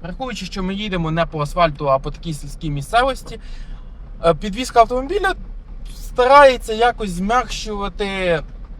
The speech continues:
е, хід. Типу, машина старається бути м'якою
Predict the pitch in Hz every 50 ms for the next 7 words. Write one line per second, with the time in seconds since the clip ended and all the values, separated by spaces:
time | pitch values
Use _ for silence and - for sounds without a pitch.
0 | - - - - 165 170 170 170 165 165 165 160 151 143 147 - - - - -
1 | - 208 208 170 - - - - - - - - - - - - - - - -
2 | - - - - - - - - - - - - - - - - - 175 156 175
3 | 175 175 180 170 - 240 226 208 185 143 - 190 185 196 202 196 180 165 - 185
4 | 165 147 151 180 180 - 175 156 147 156 165 170 170 - - - 190 196 196 185
5 | 165 143 135 123